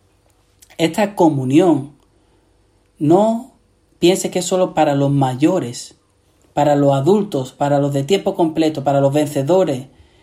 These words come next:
No. Esta palabra en particular es especialmente, es para ustedes en vuestra juventud, para que la escuchéis.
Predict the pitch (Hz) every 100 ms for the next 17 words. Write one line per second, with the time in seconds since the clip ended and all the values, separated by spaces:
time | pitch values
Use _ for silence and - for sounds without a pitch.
0 | _ - 143 147 151 170 160 - - _
1 | _ _ - - - 196 240 226 170 143
2 | 139 151 180 190 165 151 143 147 143 135
3 | 131 143 180 147 156 175 _ - - _
4 | 151 180 - 175 - 147 143 160 170 170
5 | 151 143 175 202 - 185 175 185 196 -
6 | 175 175 165 - 165 160 - 196 208 190
7 | 185 175 160 147 180 202 202 185 - 170
8 | 143 143 190 190 180 185 180 175 170 160
9 | 156 _ _ - - - - - 160 156
10 | 160 - 202 233 123 - -